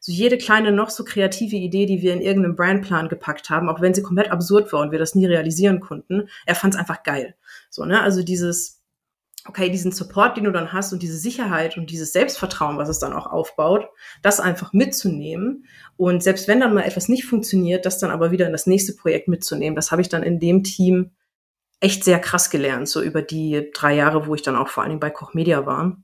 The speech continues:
Ähm, wo man ja natürlich auch auf unterschiedlichste Führungspersonalien trifft, wo für mich auch so das erste Mal dieser Punkt da war mit, wie alt war ich denn da?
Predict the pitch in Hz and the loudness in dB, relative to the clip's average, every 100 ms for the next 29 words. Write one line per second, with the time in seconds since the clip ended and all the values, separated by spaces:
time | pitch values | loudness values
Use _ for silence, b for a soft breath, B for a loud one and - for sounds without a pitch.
0 | _ _ _ _ _ - - - 175 165 | _ _ _ _ _ -20 -14 -4 -2 -2
1 | 160 156 156 _ _ _ _ _ _ 185 | -4 -6 -10 _ _ _ _ _ _ 0
2 | 190 185 196 254 247 220 254 - 175 - | 0 4 4 2 -2 -4 -6 -6 -8 -4
3 | 233 220 208 196 175 160 208 220 202 - | -4 -4 -6 -8 -8 -8 -4 -2 -2 -4
4 | 175 160 160 165 160 143 208 208 - 170 | -4 -2 0 0 -2 0 2 2 -2 -6
5 | 170 175 196 165 - 170 156 - 170 - | -2 -2 0 -4 -4 -4 -2 0 -2 0
6 | 185 170 165 156 - 202 240 208 196 185 | 0 0 0 -4 0 0 4 4 4 4
7 | 185 175 170 - - _ _ _ _ _ | 2 2 -4 -6 -14 _ _ _ _ _
8 | - _ 165 135 151 170 170 160 156 160 | -20 _ -4 -2 0 -2 -2 -4 -2 -2
9 | 156 160 | -2 -6